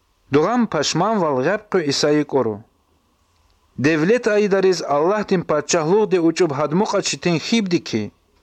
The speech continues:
Девеиз рубдин ғуни ан удубчуб раҳатву. Девлет луиз Аллаҳ дин падчаҳлуғ ди учубтан. Му гафар ғайр дари ҳерхру.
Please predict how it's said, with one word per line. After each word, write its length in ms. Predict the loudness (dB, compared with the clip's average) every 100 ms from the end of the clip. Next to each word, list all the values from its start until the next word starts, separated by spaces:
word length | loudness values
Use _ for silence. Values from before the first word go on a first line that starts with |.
| _ -4
Девеиз 560 | 0 2 4 2 0 0
рубдин 520 | 0 0 2 0 0 0
ғуни 220 | 0 0
ан 240 | 0 -2 -2
удубчуб 560 | 0 2 0 0 2
раҳатву. 640 | 0 0 -2 -2 -2 -2 -4 _ _
Девлет 440 | 0 2 2 0 2
луиз 280 | 2 2 0
Аллаҳ 380 | 0 0 -2 -2
дин 160 | -2
падчаҳлуғ 640 | 0 -2 0 -2 0 0 0
ди 100 | 0
учубтан. 720 | 0 0 -2 -2 -4 -6 -10 _ _ _ _ _ _ _ _
Му 120 | 0 0
гафар 360 | 0 0 -2
ғайр 340 | 2 2 2 0 0
дари 220 | 0 0
ҳерхру. 640 | 0 0 -2 -6 -8 -8